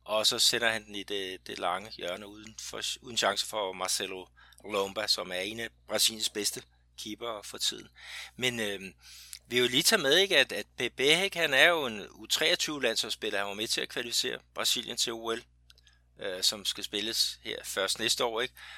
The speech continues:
Og, og så er han jo, øh, Everton, øh, Cebolinas, øh, afløser. Og, øh, han har gjort det godt. Altså, jeg tror, han har scoret fire mål i de sidste fem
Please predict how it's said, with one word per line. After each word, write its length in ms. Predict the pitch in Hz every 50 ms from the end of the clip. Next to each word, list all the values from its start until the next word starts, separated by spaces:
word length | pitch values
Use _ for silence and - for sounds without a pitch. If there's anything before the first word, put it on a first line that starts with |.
| - - -
Og, 260 | - - 113 107 101
og 100 | 101 104
så 120 | - - 131
er 380 | 131 131 127 120 110 104 101
han 140 | 101 113 113
jo, 200 | 107 107 101 95 - - _ -
øh, 300 | 98 95 92 92 90 87 87 87 82 82 82 - _ _ - -
Everton, 460 | 123 131 139 - - 127 113 113 110
øh, 180 | 104 101 101 -
Cebolinas, 840 | - - 120 117 117 113 120 127 143 156 156 - - - - - - _ _ _ _ -
øh, 140 | 110 107 98 71
afløser. 540 | 101 98 104 123 135 139 - - - - - _ - - - - - - - - -
Og, 360 | - 110 113 113 113 113 107
øh, 240 | 104 98 98 104 98
han 200 | 95 113 127 131
har 120 | 127 127 127
gjort 320 | - 127 123 131 139 -
det 320 | 160 147 139 127 110 -
godt. 300 | - 101 104 117 123 -
Altså, 200 | - 90 - 101
jeg 120 | 98 95 -
tror, 140 | - 131 131
han 80 | 135
har 60 | 131
scoret 240 | 127 - - 127 120
fire 340 | - - - 120 120 143 156
mål 300 | 139 123 123 120 - 120
i 40 | 123
de 60 | 113
sidste 360 | - - 120 113 - - -
fem 300 | - - - - 123 -